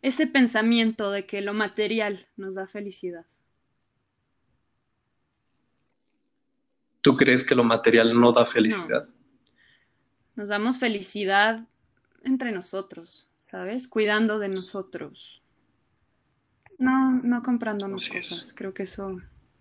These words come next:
Speaker 1: eso es una, una falsedad que, que ha evolucionado mucho.
Speaker 2: ¿Qué es el amor?
Speaker 1: El amor. El amor es,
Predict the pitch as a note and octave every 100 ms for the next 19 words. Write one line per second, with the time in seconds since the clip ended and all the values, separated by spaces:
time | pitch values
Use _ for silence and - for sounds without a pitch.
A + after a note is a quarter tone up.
0 | - _ _ _ _ _ - A3 A3 G#3
1 | G3+ - - A#3 A3 G#3+ G3 F#3 F#3 F#3
2 | F#3 - - A3 - F#3+ - _ _ _
3 | _ _ _ _ _ - G3+ G3+ G3+ F#3
4 | F#3 F3+ F#3 F#3 F3+ - - _ _ _
5 | _ - _ _ _ _ _ _ _ _
6 | - - - _ - _ _ _ _ _
7 | _ _ _ _ _ _ _ - F3+ -
8 | F3+ C3 A2 A#2 B2 - - - _ _
9 | _ _ _ _ - - - G3 G3 F#3
10 | G3 G3+ G#3+ B3+ - - _ _ _ _
11 | _ _ _ _ _ _ _ _ _ _
12 | _ _ _ _ _ _ _ _ _ _
13 | _ _ _ _ G#3 G3+ G#3+ D#4 D4+ -